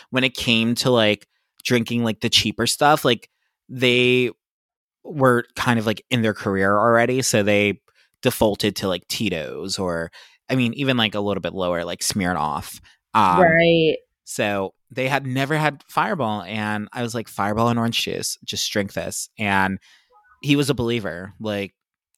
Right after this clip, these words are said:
Speaker 1: I'm converting people. Like, I, it's funny because I always make this joke 'cause I'm like, "Oh, yeah, I,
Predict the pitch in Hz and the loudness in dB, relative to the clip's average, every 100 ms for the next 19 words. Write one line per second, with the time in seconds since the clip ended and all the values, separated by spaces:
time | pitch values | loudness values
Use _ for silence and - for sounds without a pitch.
0 | _ _ _ 120 120 117 - 139 117 123 | _ _ _ -4 -2 -4 -8 -10 -6 -6
1 | 123 110 107 - 95 92 117 110 - - | -6 -8 -12 -12 -14 -10 -10 -10 -14 -20
2 | - - 151 - - _ 165 - 165 156 | -10 0 0 0 -10 _ -4 0 0 0
3 | 143 135 131 131 131 135 139 131 - 120 | -2 -4 -2 0 0 -2 -4 -4 -2 0
4 | 113 113 123 120 113 - 226 214 196 185 | -2 -2 -4 -4 -4 0 4 6 6 4
5 | 214 190 | 2 2